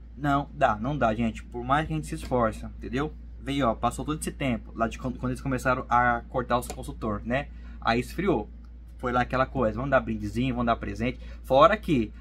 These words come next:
acompanhando as pessoas que tão, que fazem abertura de casa, tudo mais, que falam de Natura, não é mais aquela maravilha. Porque, tipo assim, pra você conseguir as coisas, você tem que fazer pedidos, ó, gigantesco, gigantesco, né? Mas aquela coisa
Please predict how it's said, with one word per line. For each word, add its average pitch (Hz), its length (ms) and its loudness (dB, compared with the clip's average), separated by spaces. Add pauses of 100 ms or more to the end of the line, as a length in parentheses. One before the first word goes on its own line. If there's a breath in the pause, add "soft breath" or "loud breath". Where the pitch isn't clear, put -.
(120)
acompanhando 131 680 4
as 123 80 0
pessoas 120 440 -2
que 110 100 -4
tão, 120 260 -6
que - 140 -10
fazem 117 260 4
abertura 110 300 0
de 120 100 -2
casa, 131 280 6
tudo 117 100 -4
mais, 117 180 4
que 127 120 -6
falam 147 360 2
de 131 80 0
Natura, 123 560 0 (140)
não 214 140 0
é 269 40 2
mais 160 200 2
aquela 143 240 0
maravilha. 139 500 2
Porque, 117 300 -4
tipo 135 180 0
assim, 131 160 0
pra 120 100 -2
você 117 160 -2
conseguir 120 300 -4
as 113 140 -2
coisas, 143 300 0 (300 loud breath)
você 120 140 -6
tem 135 140 -2
que 143 40 -10
fazer 139 200 0 (120)
pedidos, 139 380 0
ó, 113 240 2
gigantesco, 156 840 -4 (240)
gigantesco, 123 600 -4
né? 127 100 -2
Mas 147 180 0
aquela 156 260 2
coisa 117 320 2